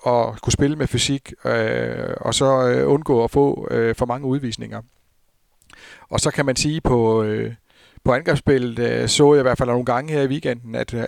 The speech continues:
jeg synes, at, at hun har fået noget mere, øh, fart i nogle bevægelser på tværs af banen også, øh, i krydsspil. Øh, blandt andet havde hun nogle rigtig gode aktioner, øh, undervejs. Øhm,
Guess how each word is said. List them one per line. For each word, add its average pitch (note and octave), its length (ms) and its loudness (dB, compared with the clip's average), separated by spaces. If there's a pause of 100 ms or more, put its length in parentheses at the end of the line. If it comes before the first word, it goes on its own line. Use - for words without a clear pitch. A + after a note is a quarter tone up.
jeg A#2 160 -2
synes, D3 260 -6
at, B2 180 -4
at G#2+ 180 -6
hun B2 160 -4
har B2 100 -2
fået B2 240 0
noget A#2 180 0
mere, C#3+ 300 2 (640)
øh, A2 200 -2
fart C#3 380 -2
i C3 60 -2
nogle B2 120 -2
bevægelser B2+ 680 0
på - 140 -6
tværs D#3 300 0
af B2+ 80 -4
banen C#3 420 -4
også, B2 320 -2 (180)
øh, A2+ 400 -2
i A#2 240 -6
krydsspil. A#2+ 560 0
Øh, A#2 240 -4
blandt A#2 180 -2
andet A#2+ 200 -6
havde C#3 120 0
hun B2+ 80 0
nogle A#2+ 200 -2
rigtig C3+ 200 -4
gode C#3 220 4
aktioner, C#3 560 -2
øh, A2+ 220 -4
undervejs. A#2+ 520 -4 (520)
Øhm, A2+ 600 -6